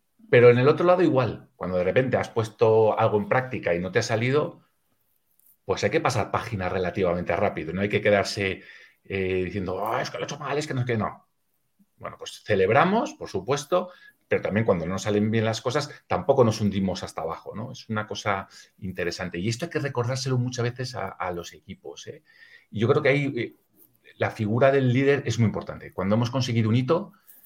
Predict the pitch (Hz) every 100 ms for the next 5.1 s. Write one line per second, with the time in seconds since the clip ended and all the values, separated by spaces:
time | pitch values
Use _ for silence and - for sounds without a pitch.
0 | _ _ _ _ - 90 - 92 92 120
1 | 123 113 104 101 - 110 104 104 104 117
2 | 110 107 151 156 170 170 - - _ _
3 | _ _ _ _ _ _ - 123 160 170
4 | 180 175 104 104 135 131 131 123 117 131